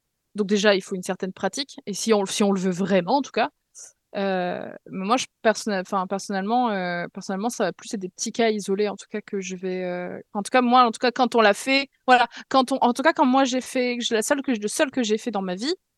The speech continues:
à l'heure actuelle, en, quand même en six ans de pratique, hein, le seul que j'ai fait, <laughs> et je sais pas si je le referai, en tout cas, de, de, de là, dans l'immédiat, parce que c'est vraiment, euh, c'est vraiment pas, c'est, je, je l'ai dit au début, hein, c'est vraiment pas ma spécialité,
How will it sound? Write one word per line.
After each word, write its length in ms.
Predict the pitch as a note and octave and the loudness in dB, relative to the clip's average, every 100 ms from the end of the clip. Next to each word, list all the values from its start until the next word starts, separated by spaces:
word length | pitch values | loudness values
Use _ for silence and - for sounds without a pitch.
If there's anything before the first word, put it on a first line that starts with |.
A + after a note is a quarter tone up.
| _ _ _ _ _ - | _ _ _ _ _ 0
à 60 | |
l'heure 100 | G3+ | 2
actuelle, 320 | F3+ F3+ D4+ F4+ - | 2 4 4 4 -2
en, 280 | G3 F3+ | -4 -2
quand 100 | F3+ | -4
même 140 | G3 F#3+ | -4 -4
en 80 | F3+ | -4
six 180 | - | -2
ans 80 | G3+ | -4
de 60 | F#3+ | -2
pratique, 300 | F#3 - - | -4 -4 -8
hein, 100 | A#3+ | -8
le 100 | A3 | -8
seul 320 | - - D#4 C#4 | -8 2 4 6
que 120 | C#4+ | 6
j'ai 160 | A3+ A#3+ | 6 4
fait, 320 | F4+ D4+ B3 - | 8 8 6 -4
<laughs> 100 | - | -2
et 100 | A#3 | 0
je 80 | |
sais 160 | A#3 A#3+ | 0 2
pas 100 | C4 | 2
si 120 | A#3+ | 2
je 40 | A3 | 0
le 60 | |
referai, 240 | A3 - A#3 | -2 -2 0
en 120 | G#3+ | 0
tout 80 | - | 0
cas, 100 | G#3+ | -4
de, 340 | G3 F#3+ F3 F3 - | 0 -2 -2 -6 -4
de, 200 | F#3 F3 | -2 -2
de 200 | F3+ F#3 | -6 0
là, 160 | G#3 G3+ | 2 2
dans 100 | F#3 | -2
l'immédiat, 420 | F#3 F3+ A3 F#4 - - | -4 0 2 2 -2 -16
parce 240 | - - - | -14 -14 -10
que 60 | G#3+ | -2
c'est 120 | G3+ | 0
vraiment, 440 | G3 A#3+ C4+ C#4 B3 | 4 6 8 8 8
euh, 160 | G#3+ | 6
c'est 60 | G#3 | 2
vraiment 180 | G#3 B3 | 2 4
pas, 160 | C#4 A3+ | 4 4
c'est, 160 | A3 | 2
je, 100 | G#3 G#3+ | 0 -2
je 160 | G3 | 0
l'ai 100 | A3 | 0
dit 160 | G3+ B3+ | 2 0
au 60 | |
début, 260 | A3+ A#3 A3 | 0 0 -2
hein, 80 | F#3 | -4
c'est 180 | - F#3+ | -2 0
vraiment 280 | A3+ B3 A#3 | 2 2 2
pas 120 | A3 | 0
ma 80 | G#3 | 0
spécialité, 560 | A3 G3+ F#3+ F#3+ D#4 | -4 -4 -4 -4 -6